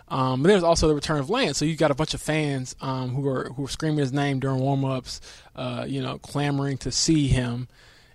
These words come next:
And then he makes his first three, does the air guitar, and I'm like, "Oh, this is fun, this is hilarious, whatever." Makes his next shot, okay, cool, makes his next shot. And then, like, you, I start to realize, like,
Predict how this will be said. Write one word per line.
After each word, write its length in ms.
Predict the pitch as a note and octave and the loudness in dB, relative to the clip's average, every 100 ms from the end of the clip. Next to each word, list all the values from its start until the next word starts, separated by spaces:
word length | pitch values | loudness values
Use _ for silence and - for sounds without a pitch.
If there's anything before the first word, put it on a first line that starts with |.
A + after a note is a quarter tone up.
| _ | _
And 140 | C#3 | -4
then 80 | C#3 | -2
he 140 | C3+ C3+ | 0 0
makes 260 | D3 C#3+ | 0 2
his 160 | D3 - | 0 0
first 320 | D3 C3 - | 0 0 2
three, 460 | G3 G3+ G3 F#3+ - - _ - | 4 4 2 -2 -8 -20 _ -4
does 200 | D3 C3 | -2 -2
the 140 | D3+ | 0
air 100 | D3 | 0
guitar, 360 | C#3 D3+ D3 D3 | 0 0 0 0
and 80 | F3+ | -2
I'm 40 | |
like, 120 | D#3+ | -2
"Oh, 160 | - G3+ | 2 4
this 120 | F#3 | 4
is 120 | F#3 | 2
fun, 340 | - G#3+ G3 F#3 | 2 2 2 -4
this 140 | E3 | -8
is 120 | E3+ | -6
hilarious, 540 | E3+ E3+ E3 E3 D#3+ - | -4 0 0 0 -2 -4
whatever." 400 | D3 D3 D3 C#3 - - - | -4 -4 -6 -10 -16 -20 -16
Makes 180 | C#3+ C3+ | -8 -6
his 140 | C#3+ D3 | -4 -2
next 260 | E3+ - | -2 0
shot, 340 | F3 D#3+ D#3 - - - | 0 0 -2 -8 -20 -20
okay, 200 | - D3 - | -8 -6 -4
cool, 300 | D3 D3 C#3 | -2 -2 -4
makes 160 | C3+ | -8
his 140 | C3+ C3 | -8 -6
next 220 | E3 - | -4 -2
shot. 100 | E3 | 0
And 80 | F3+ | 2
then, 80 | |
like, 280 | A#3 E3+ - - - - - _ _ | 4 2 -2 -12 -20 -20 -20 _ _
you, 180 | D#3+ F3 - C#3+ | -6 -6 -2 4
I 220 | F3+ F#3 | 4 6
start 220 | F3 D3 | 2 2
to 40 | |
realize, 220 | D3+ D3 | 2 2
like, 100 | C#3 | 0